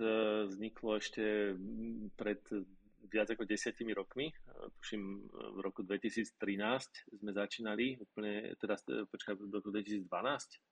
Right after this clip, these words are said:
alebo trinásť, teraz už ani neviem. Eh, ale tá, tak pred desiatimi rokmi, eh, sme začínali s tým, že aktuálne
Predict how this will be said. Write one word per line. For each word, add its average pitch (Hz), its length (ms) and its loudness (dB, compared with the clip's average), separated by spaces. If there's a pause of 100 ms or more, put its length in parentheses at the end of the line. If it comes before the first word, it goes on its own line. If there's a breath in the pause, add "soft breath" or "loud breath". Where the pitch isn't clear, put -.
(340)
alebo 95 240 0
trinásť, 98 400 -2
teraz 95 160 0
už 98 80 0
ani 98 240 0
neviem. 92 100 -8 (640 loud breath)
Eh, 104 960 6
ale 110 280 8
tá, 131 120 10
tak 127 240 2
pred 113 80 4
desiatimi 117 480 2
rokmi, 110 640 2
eh, 101 480 4
sme 101 160 -4
začínali 101 720 2
s - 120 -12
tým, 104 200 0
že 95 560 4 (320)
aktuálne 98 720 0